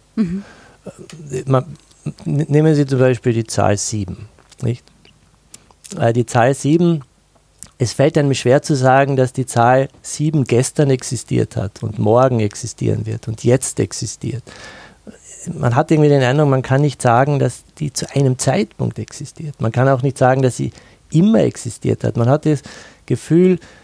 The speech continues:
Speaker 2: man kann zwar sagen, sie existiert, aber sie existiert nicht in der Zeit. Also nicht etwas wie dieses Glas hier zum Beispiel, das in der Zeit existiert.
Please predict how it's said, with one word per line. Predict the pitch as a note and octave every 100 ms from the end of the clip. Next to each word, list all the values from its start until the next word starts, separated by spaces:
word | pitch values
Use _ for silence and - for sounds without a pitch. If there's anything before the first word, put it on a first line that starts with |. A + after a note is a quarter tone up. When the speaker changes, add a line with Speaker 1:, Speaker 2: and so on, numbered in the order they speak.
| _
Speaker 2:
man | - C3
kann | C#3+ D#3+
zwar | C3+
sagen, | C3 C#3+
sie | C#3+ D3
existiert, | C#3+ - B2+ - D#3+ G3
aber | D#3 D3
sie | -
existiert | - - E3 E3
nicht | D#3+ -
in | G#3+ B3+
der | F3+ A#2
Zeit. | - - A#2+ B2
Also | A2+
nicht | C3 D3 -
etwas | D3 D3+ D3 - -
wie | C3+ D3
dieses | C3+ C3+ C3 C3 - - -
Glas | - A2 C3 D#3
hier | D3+ C#3
zum | C#3
Beispiel, | C3+ C3
das | B2+
in | - G#3 G#3+
der | A#2 G#2+
Zeit | C3 A#2
existiert. | - - - - - -